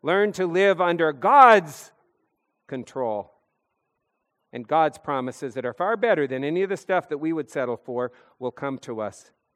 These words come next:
This I do not ask you parents to try at home.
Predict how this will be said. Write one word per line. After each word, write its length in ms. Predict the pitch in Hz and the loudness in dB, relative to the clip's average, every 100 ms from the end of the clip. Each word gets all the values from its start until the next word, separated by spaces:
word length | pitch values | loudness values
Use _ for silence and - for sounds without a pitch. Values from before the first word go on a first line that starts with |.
| _ _ _ _ _ _ _ _ _ _ _ _ - | _ _ _ _ _ _ _ _ _ _ _ _ -8
This 480 | 165 160 - - - | -8 -8 -18 -20 -8
I 120 | 139 | -6
do 180 | 139 160 | -4 -4
not 280 | 151 151 151 | -2 -2 -2
ask 380 | 147 143 - 151 | -2 -2 -4 -8
you 160 | 143 | -8
parents 480 | 131 156 139 127 - | -8 -6 -4 -6 -10
to 140 | - | -16
try 340 | 135 - 131 131 | -12 -4 -2 0
at 180 | 143 147 | -2 -4
home. 440 | 160 127 113 123 | -6 -6 -8 -12